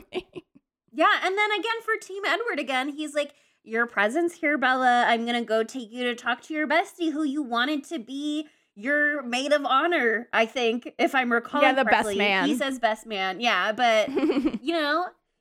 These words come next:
Speaker 2: he's like, "I'm, I'm excited for Jacob to be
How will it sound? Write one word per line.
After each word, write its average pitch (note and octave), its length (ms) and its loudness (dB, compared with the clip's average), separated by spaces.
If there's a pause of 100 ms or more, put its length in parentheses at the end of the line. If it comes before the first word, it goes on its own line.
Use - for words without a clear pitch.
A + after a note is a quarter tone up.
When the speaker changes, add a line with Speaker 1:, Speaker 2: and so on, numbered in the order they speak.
Speaker 2:
he's D#4+ 200 -4
like, E4 300 2
"I'm, E4 320 2 (120)
I'm E4 200 2
excited E4 480 -6
for E4+ 300 -2 (100)
Jacob C#4 460 -4
to E4 200 -4
be D4 220 -4